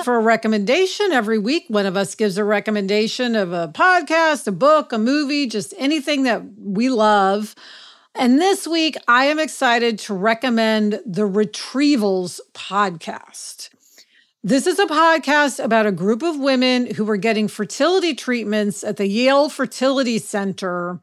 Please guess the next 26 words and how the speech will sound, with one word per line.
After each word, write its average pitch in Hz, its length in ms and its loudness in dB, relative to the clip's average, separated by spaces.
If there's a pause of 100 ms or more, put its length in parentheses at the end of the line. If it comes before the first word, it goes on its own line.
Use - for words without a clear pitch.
And 240 600 4 (120)
one 226 400 2
of 320 160 0
the 359 80 0
nurses 320 540 2
at 269 140 0
the 240 100 -2
center, 208 680 -2
I 196 80 0
can 214 200 0
say 254 280 2
this 220 380 -2
because 202 880 -4 (160)
it, 240 380 -4 (240)
they 190 240 -2
say 240 240 2
it 208 60 2
right 202 280 0
up 175 160 -4
front, - 580 -6 (600)
was 226 840 0 (140)
stealing 302 840 0
the 269 320 -4
fentanyl 202 920 -4 (180)
for 208 120 -2
herself 202 880 0